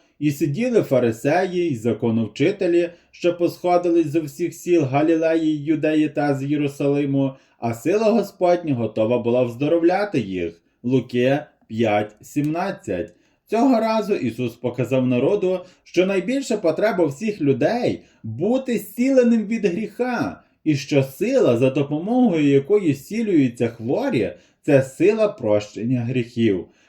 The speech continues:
Але щоб ви знали, що Син Людський має владу на землі прощати гріхи, тож каже він розслабленому: «Кажу я тобі: уставай». Бідолашний чоловік отримав прощення своїх гріхів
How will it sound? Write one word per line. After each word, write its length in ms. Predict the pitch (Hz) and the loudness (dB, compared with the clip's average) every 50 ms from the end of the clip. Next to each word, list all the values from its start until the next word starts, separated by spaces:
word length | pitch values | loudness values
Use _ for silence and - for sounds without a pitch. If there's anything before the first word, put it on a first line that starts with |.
| _ - | _ -4
Але 280 | 117 127 131 135 135 | 0 2 4 4 4
щоб 300 | 139 - - 147 123 120 | 2 2 0 -2 -2 0
ви 140 | 127 143 139 | 2 0 2
знали, 580 | - 135 139 139 147 175 180 147 107 90 85 - - _ _ _ | 2 2 2 2 2 0 0 -2 -2 -2 -4 -6 -12 _ _ _
що 300 | - - - 170 170 170 | -20 -4 0 2 2 2
Син 400 | 170 - 185 208 233 226 226 220 | 2 -2 -4 0 2 2 2 2
Людський 440 | 214 208 208 - - 208 202 175 | 0 -2 -6 -6 -6 -4 0 0
має 300 | 139 131 139 151 180 185 | 2 2 2 2 0 -2
владу 560 | 170 151 151 160 160 175 196 214 208 196 208 208 | -2 -2 0 0 0 2 0 0 2 2 2 2
на 120 | 208 202 | 2 0
землі 340 | 175 190 196 196 202 214 214 | -4 -4 -4 -4 -4 -6 -6
прощати 600 | - 220 208 190 - - 214 208 208 208 208 196 | -6 -4 -4 -4 -4 -2 0 0 0 2 0 0
гріхи, 600 | 190 185 202 185 - - 226 233 214 156 104 85 - - _ _ _ | 0 0 -2 -4 -4 -4 -4 -2 0 0 0 -2 -4 -12 _ _ _
тож 220 | 123 123 117 - | -2 -2 -2 -2
каже 420 | - - 120 123 160 185 170 170 151 | -4 -4 -2 0 0 0 0 -2 -2
він 260 | 143 156 156 156 143 - | -2 -2 -4 -4 -6 -6
розслабленому: 1300 | 120 113 113 113 110 - - - 104 104 110 120 120 110 110 104 98 98 95 92 92 92 90 87 80 - _ _ _ _ _ | -6 -4 -2 -2 -4 -4 -6 -6 -4 -2 0 0 0 0 -2 -4 -4 -2 -4 -6 -6 -6 -8 -8 -10 -12 _ _ _ _ _
«Кажу 420 | - 127 127 131 127 147 190 214 | 0 2 2 2 2 0 -4 -2
я 160 | 214 175 127 - | 0 0 0 0
тобі: 460 | - 104 92 87 101 98 92 87 80 - _ _ _ - | -2 -4 -6 -4 -4 -4 -4 -4 -8 -12 _ _ _ -6
уставай». 760 | 120 113 110 - - - 107 98 110 123 139 131 107 87 82 - _ _ _ _ _ - | -4 -4 -4 -6 -8 -6 -6 -4 -4 -4 -4 -4 -4 -6 -8 -12 _ _ _ _ _ -6
Бідолашний 800 | 113 131 135 135 311 311 - 226 285 277 - - 220 208 180 | -2 0 2 4 4 4 2 2 -2 -4 -4 -4 -4 -4 -4
чоловік 560 | - - 160 156 156 156 180 208 196 - - | -4 -4 -2 -2 -2 0 0 0 0 0 0
отримав 640 | - 135 127 120 - 175 220 262 247 240 226 214 202 - | 0 -2 -2 -2 -2 -2 0 0 0 0 0 -2 -2 -2
прощення 680 | 143 147 156 180 185 185 - - 180 165 165 165 156 | -2 0 2 2 0 0 -2 -4 -4 -4 -4 -4 -6
своїх 480 | 143 - - 147 156 156 151 139 113 107 | -6 -6 -6 -4 -2 -2 -2 -2 -2 -2
гріхів 640 | 123 120 123 113 - - 120 135 143 117 95 - | -2 -2 -2 -2 -4 -4 -2 0 0 0 0 -4